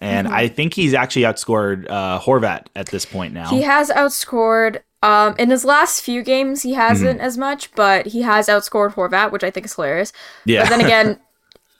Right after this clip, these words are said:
Speaker 2: Islanders, they're not really offensively minded. They're not really minded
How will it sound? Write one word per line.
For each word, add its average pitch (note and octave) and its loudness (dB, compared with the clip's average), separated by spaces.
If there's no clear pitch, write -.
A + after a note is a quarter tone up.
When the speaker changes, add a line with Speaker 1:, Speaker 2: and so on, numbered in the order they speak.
Speaker 2:
Islanders, G#3 4
they're G3 -2
not F3+ 2
really F3+ 0
offensively G3 -6
minded. G3 -4
They're D#4 0
not F4 0
really A3 -2
minded G3+ -4